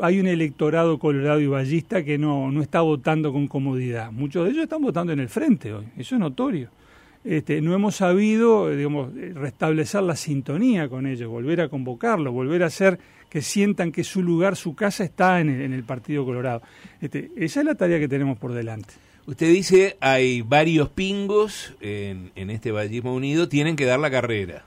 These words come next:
Speaker 1: Exacto.
Speaker 2: El tema también es cuándo se da esa carrera. Por ejemplo,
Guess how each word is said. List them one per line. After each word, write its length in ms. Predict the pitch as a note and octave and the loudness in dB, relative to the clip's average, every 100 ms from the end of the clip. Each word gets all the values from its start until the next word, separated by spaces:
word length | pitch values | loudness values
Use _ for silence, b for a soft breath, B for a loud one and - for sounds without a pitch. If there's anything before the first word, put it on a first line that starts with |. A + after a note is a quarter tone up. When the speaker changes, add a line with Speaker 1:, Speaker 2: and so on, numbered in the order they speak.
| _ | _
Speaker 1:
Exacto. 600 | - E3 - C#3+ G#2 - _ b b b b - | -6 -4 -2 -2 -4 -14 _ b b b b -6
Speaker 2:
El 180 | B2 | -6
tema 220 | C3+ A3 A3+ | -4 -4 -2
también 260 | G3+ A3 | 0 0
es 100 | A3 | -2
cuándo 420 | - - B3+ A3+ | -4 0 0 2
se 200 | F3+ D3 | 0 2
da 100 | D#3 | 0
esa 240 | A#2+ - G#2 | -2 -4 -6
carrera. 460 | G#2+ G#2 G#2 G#2+ | -6 -4 -4 -4
Por 120 | G#2+ A#2 | -4 -6
ejemplo, 800 | A2 D#3+ D#3 D#3 C3 A2+ G#2 | -6 -8 -4 0 0 0 -4